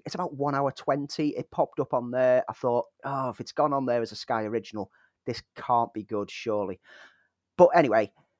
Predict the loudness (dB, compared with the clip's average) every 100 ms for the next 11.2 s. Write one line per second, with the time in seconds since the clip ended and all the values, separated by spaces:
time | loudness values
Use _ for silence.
0 | _ -6 0 4 4 2 -10 -4 -2 0
1 | -2 -6 -6 -6 2 4 6 4 0 -4
2 | -4 -2 -4 -4 4 4 4 0 -2 -2
3 | -8 -10 0 0 2 -4 -6 -8 -4 -4
4 | -4 -4 2 2 0 -8 -2 0 0 -4
5 | _ _ -2 0 4 4 4 2 2 2
6 | -2 -8 -8 -6 -2 -2 -2 -2 -2 -4
7 | -4 -4 -6 -6 -2 0 -2 -4 -6 -4
8 | 2 2 2 -4 -20 -2 0 4 4 4
9 | 4 0 -2 -2 0 -2 -2 -8 -10 -10
10 | -6 -6 -6 -8 -6 -4 -4 -4 -4 -2
11 | -4